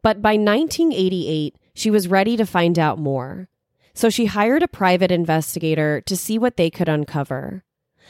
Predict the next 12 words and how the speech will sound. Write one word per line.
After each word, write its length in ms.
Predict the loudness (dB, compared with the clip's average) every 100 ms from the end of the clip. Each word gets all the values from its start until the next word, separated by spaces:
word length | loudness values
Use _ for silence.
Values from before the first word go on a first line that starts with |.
| _
Christine 580 | -2 -2 0 2 2 4
wanted 300 | 4 4 2
the 80 | -2
private 400 | 0 2 4 2
investigator 800 | 2 0 -2 -4 -4 -2 -2 -2
to 140 | -4
find 340 | 0 2 2 0 0
anyone 440 | 2 2 2 0
related 440 | 0 -2 -2 -4 -4
to 120 | -6
her 180 | -4 -6
mom. 520 | -6 -10 -14 -16